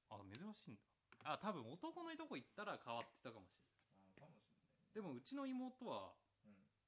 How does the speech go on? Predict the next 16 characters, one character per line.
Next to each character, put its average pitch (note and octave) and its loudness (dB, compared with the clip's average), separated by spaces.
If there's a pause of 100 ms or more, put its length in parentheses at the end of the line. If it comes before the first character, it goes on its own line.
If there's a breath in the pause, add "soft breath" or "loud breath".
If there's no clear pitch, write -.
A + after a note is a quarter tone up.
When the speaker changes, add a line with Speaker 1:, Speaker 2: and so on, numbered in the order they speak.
(400)
Speaker 1:
ま B2+ -6
あ、 - -4
妹 C3+ 0
だ B2+ 2
か G#2 -2
ら F#2+ -4
女 A2 -4
な F#2+ -4
ん F#2 -12
だ - -18
け - -20
ど、 - -14
喋 C3 0
ん G#2 -4
な F#2 -18
い - -